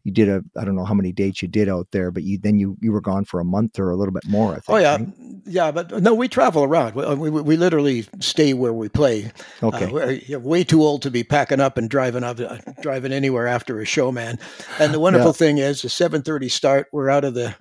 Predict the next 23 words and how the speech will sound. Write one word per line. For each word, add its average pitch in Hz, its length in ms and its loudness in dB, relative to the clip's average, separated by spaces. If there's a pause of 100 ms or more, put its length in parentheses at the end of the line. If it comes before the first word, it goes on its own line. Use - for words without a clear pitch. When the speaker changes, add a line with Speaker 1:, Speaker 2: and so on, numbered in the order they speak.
(100)
Speaker 2:
venue 143 380 4
at - 180 -4
ten, 135 360 0
ten 127 260 0
thirty. 139 340 2
Speaker 1:
Yes, - 540 -4
that's 127 240 -4
Speaker 2:
And, 120 80 -2
Speaker 1:
right. 113 100 -2
Speaker 2:
um, 113 80 -12
Speaker 1:
The 95 160 -8
earlier. 98 380 -4
Speaker 2:
you 139 60 -2
know, 123 180 -8
and 127 100 -6
in 120 80 -6
bed 143 260 -2
by 127 160 -2
midnight. 139 560 -2
And - 120 -2 (300)
<laughs> - 320 -2
Speaker 1:
Yeah, 120 140 4 (300)
yeah. 110 140 0